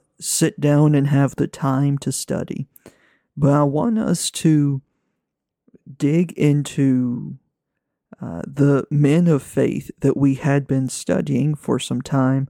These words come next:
uh, before we took a short break. And I want us to spend some time today studying Daniel. The two prior lessons we studied about David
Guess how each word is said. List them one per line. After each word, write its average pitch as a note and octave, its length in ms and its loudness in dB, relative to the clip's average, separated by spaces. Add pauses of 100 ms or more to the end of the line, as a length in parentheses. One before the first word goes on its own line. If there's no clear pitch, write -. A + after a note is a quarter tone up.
(460)
uh, C3+ 200 -2
before C#3 560 0
we C#3 180 0
took C3 420 -2
a C3+ 480 -2
short - 420 -2 (100)
break. D3+ 440 0 (420)
And C#3+ 180 2
I C#3 80 4
want D3 340 2
us A#3+ 280 0
to D3 140 2
spend F#3+ 380 0
some D3 220 0
time C#3 420 2
today - 640 -4 (560)
studying E3+ 840 0 (380)
Daniel. - 640 -4 (1400)
The C#3 260 2
two D#3 400 2
prior C#3 460 2
lessons C3+ 640 0
we B2+ 120 -2
studied - 480 -2
about - 340 -4
David D3+ 480 0